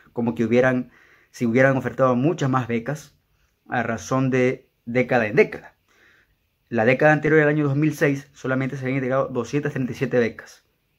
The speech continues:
En dos mil siete hasta dos mil dieciséis se entregaron ochenta y dos veces más becas estudiantes. Eso es lo que hay que defender y que hay que entender y que hay que replicar.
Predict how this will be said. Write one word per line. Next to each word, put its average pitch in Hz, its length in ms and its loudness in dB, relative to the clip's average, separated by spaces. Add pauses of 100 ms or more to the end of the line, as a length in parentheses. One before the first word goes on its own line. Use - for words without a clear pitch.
En 120 160 -2
dos 117 140 -4
mil 156 160 2
siete 160 300 0
hasta 107 160 -12
dos 98 120 -12
mil 143 140 0
dieciséis 139 600 -2
se - 140 -8
entregaron 123 360 0
ochenta 127 320 -4
y 117 40 0
dos 127 140 -2
veces 135 240 -2
más 165 360 0 (340)
becas 147 340 2
estudiantes. 107 760 -6 (460)
Eso 170 180 -2
es 175 60 0
lo 160 60 2
que 165 80 4
hay 156 60 -2
que 151 100 2
defender 139 420 0
y 117 60 -6
que 120 100 -2
hay 120 80 -4
que - 80 -4
entender 123 460 0
y 120 60 -6
que 127 100 -4
hay 127 80 -4
que 135 100 0
replicar. 117 640 -4